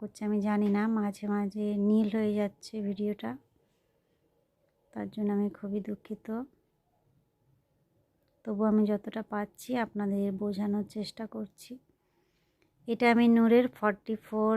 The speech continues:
নজেল নিয়েছি, নিয়ে আমি যে বর্ডারটা করেছিলাম তার উপরেই আমি ডিজাইনটা করে করে উপর দিকে উঠছি, ছোট ছোট করে ফুল বানাচ্ছি।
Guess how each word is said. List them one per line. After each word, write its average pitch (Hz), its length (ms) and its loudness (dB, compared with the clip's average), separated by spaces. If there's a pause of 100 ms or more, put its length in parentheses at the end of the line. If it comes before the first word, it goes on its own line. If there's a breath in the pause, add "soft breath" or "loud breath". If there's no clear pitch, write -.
(100)
নজেল 208 420 0
নিয়েছি, 214 480 2 (960 soft breath)
নিয়ে 208 260 4 (100)
আমি 202 280 4 (1000)
যে 202 180 0
বর্ডারটা 208 520 2
করেছিলাম 220 640 -2 (440)
তার 214 200 0
উপরেই 208 420 -2
আমি 202 180 0 (120)
ডিজাইনটা 196 500 -2
করে 202 260 -4
করে 202 280 -6 (1200 soft breath)
উপর 214 260 -4
দিকে 208 300 -8
উঠছি, 208 460 -6 (840)
ছোট 220 160 -10
ছোট 208 220 -10
করে 214 180 -2
ফুল 226 300 -4
বানাচ্ছি। 202 600 0